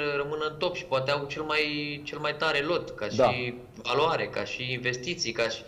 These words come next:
Speaker 1: Ce facem? Atunci ai nevoie de continuitate. Dacă nu oferi continuitate și ca echipă și ca staff,
Speaker 2: Da.
Speaker 1: e dificil, e dificil să faci rezultate. Adică pot fi rezultate, așa, întâmplătoare,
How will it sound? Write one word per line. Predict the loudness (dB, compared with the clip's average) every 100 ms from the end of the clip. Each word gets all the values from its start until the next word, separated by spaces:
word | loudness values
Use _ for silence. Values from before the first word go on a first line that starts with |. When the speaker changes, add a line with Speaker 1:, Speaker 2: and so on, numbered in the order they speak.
| -16 -16 -18 -18 -4
Speaker 1:
Ce | -2
facem? | 0 0 0 -6 -10 -18 -20 -20 -20 -14 -6
Atunci | -4 -2 0
ai | 2 0
nevoie | -2 -2 -2
de | -4
continuitate. | -6 -4 -6 0 0 0
Dacă | -2 -4 -4
nu | -8 -4 -2
oferi | -2 -2
continuitate | -2 -4 -2 -4 2 2 2 -2 -8 -12
și | -8 -6 -4
ca | 0 2
echipă | 2 0 -6 -2 -2
și | -2 -6 -6
ca | -2 -2
staff, | 0 0 0 0 -8 -8
Speaker 2:
Da. | 0 2 2
Speaker 1:
e | -2
dificil, | -2 -4 -4 -6 -6 -6
e |
dificil | -4 -2 -4 -2
să | -4
faci | -2 0
rezultate. | -2 -2 0 0 0 -4 -8 -18 -20 -20 -20 -20 -6
Adică | -4 -2 0 0 -2 -10 -18 -20 -2
pot | -2 0
fi | -2 2 2
rezultate, | 2 0 -2 2 2 2 2 2 2 0 -2 -8 -14 -18 -20 -20 -20 -20 -6 0 0
așa, | 2 -2
întâmplătoare, | -2 0 0 2 2 4 4